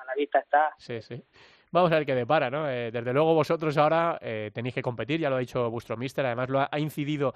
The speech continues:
Speaker 2: y ha insistido mucho en ello, que no os vais a dejar ir, que os debéis, eh, a la categoría y que vais a pelear los partidos que quedan para que eso no pueda afectar a otros equipos que se están jugando la vida, ¿no? Eh, los del descenso, aunque el descenso, por ejemplo, está un poco más decantado,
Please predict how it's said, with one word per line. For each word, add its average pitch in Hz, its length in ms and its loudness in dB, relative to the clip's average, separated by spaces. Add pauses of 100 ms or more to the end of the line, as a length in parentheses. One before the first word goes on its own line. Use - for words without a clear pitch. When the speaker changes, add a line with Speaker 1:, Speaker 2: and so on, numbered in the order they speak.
(260)
Speaker 2:
y 143 80 -4
ha 139 60 0
insistido 135 440 -2
mucho 131 280 -2
en 110 100 -4
ello, 139 180 -2
que 120 120 -6
no 120 80 0
os 135 80 4
vais 135 200 2
a 127 60 0
dejar 110 260 -4
ir, 156 240 -2
que 131 120 -4
os 110 100 -4
debéis, 120 340 -4 (360)
eh, 113 360 -2
a 104 120 -4
la 104 100 -6
categoría 113 720 0
y 160 80 -6
que - 100 -14
vais 95 220 -10
a 113 80 -6
pelear 107 340 -6
los 110 220 -4
partidos 110 340 -6
que 117 100 -8
quedan 120 260 -2
para 120 180 -2
que 107 80 -10
eso 110 160 -10
no 113 100 -4
pueda 110 160 0
afectar 110 400 -4
a 120 60 2
otros 107 180 -4
equipos 113 260 -4
que 139 80 -4
se 120 60 -6
están 120 180 -2
jugando 107 280 -6
la 98 80 -4
vida, 143 240 0
¿no? 135 320 -4 (360)
Eh, 110 220 -2
los 110 140 -2
del 113 120 -4
descenso, 135 380 -2
aunque 135 140 -4
el 113 80 -6
descenso, 120 260 -8
por 120 100 -4
ejemplo, 117 200 -6
está 117 120 -6
un 117 60 -6
poco 113 160 -6
más 113 180 -4
decantado, 117 640 -4